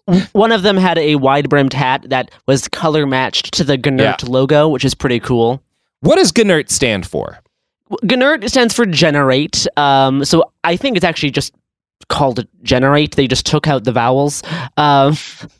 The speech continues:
Speaker 1: <laughs> but this is gonna be a three-day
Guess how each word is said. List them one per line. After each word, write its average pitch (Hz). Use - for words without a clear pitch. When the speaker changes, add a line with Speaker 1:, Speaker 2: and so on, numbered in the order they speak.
Speaker 1:
<laughs> -
but 247
this 285
is 349
gonna 254
be 196
a 196
three-day 196